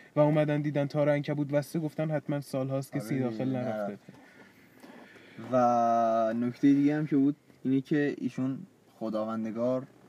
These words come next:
Speaker 2: عظیم و بزرگوار
Speaker 1: بله.
Speaker 2: از طریق واسطه با محمد صحبت می‌کرد.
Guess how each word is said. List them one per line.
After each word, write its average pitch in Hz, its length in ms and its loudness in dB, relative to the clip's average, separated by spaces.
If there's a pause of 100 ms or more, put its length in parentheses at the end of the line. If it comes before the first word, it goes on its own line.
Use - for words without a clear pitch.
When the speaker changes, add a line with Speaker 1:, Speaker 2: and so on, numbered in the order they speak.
(500)
Speaker 2:
عظیم 110 340 -6
و 113 120 -6
بزرگوار 107 840 -2 (120)
Speaker 1:
بله. 113 380 -4
Speaker 2:
از 135 140 -4
طریق 117 280 -2
واسطه 123 460 0
با 156 140 4
محمد 139 420 0
صحبت 123 360 -4
می‌کرد. 120 400 -4